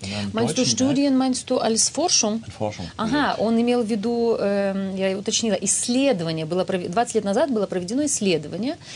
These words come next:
Speaker 2: по всему миру, насколько эффективно работает автомобильная промышленность.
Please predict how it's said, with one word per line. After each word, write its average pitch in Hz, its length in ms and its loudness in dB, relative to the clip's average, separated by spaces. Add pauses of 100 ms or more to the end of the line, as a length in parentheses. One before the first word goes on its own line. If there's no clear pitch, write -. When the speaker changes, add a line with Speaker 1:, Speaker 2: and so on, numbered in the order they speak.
(140)
Speaker 2:
по - 80 -6
всему 214 280 2
миру, 214 440 0
насколько 285 420 -2
эффективно 254 400 -2
работает 214 340 0
автомобильная 185 440 -4
промышленность. - 640 -6